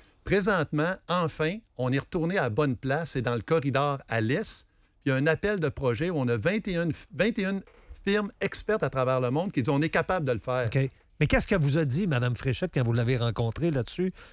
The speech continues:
Speaker 2: C'est-tu du blabla ? Parce que ça fait deux élections qu'il gagne en nous disant, « On va faire un troisième lien. » Maudit, faisait encore du carottage, là, quelques mois.
Speaker 1: Je peux te dire que j'ai rencontré le ministre Charette, euh, qui était le ministre
Speaker 2: Oui.
Speaker 1: des Transports,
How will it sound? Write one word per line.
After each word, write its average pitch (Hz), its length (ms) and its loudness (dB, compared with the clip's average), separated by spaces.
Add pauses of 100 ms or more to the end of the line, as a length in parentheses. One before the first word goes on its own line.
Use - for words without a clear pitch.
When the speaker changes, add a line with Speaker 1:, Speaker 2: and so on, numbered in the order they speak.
(260)
Speaker 2:
C'est-tu 170 420 0
du 147 140 2
blabla ? 175 480 4
Parce - 160 -2
que - 40 -4
ça 160 60 0
fait 175 160 0
deux 196 500 2
élections 190 520 -2
qu'il 151 180 -4
gagne 180 340 2 (220)
en 147 80 0
nous 156 120 2
disant, « 165 180 0
On - 20 2
va 170 60 0
faire 196 180 0
un 160 100 0
troisième 147 440 0
lien. » 226 140 2 (260)
Maudit, 196 300 0
faisait 196 240 0
encore 226 260 0
du 156 100 -4
carottage, 185 600 0
là, 147 120 0
quelques 131 240 -6
mois. 147 320 0 (340)
Speaker 1:
Je - 160 -20
peux 135 120 -2
te 107 40 -4
dire 156 200 0
que 135 140 -4
j'ai 120 120 -2
rencontré 120 460 0
le 135 60 0
ministre 120 320 -2
Charette, 120 420 2 (380)
euh, 101 320 0
qui - 120 -4
était 110 260 2
le 107 120 0
ministre 107 300 0
Speaker 2:
Oui. 127 80 4
Speaker 1:
des 143 60 2
Transports, 101 520 -4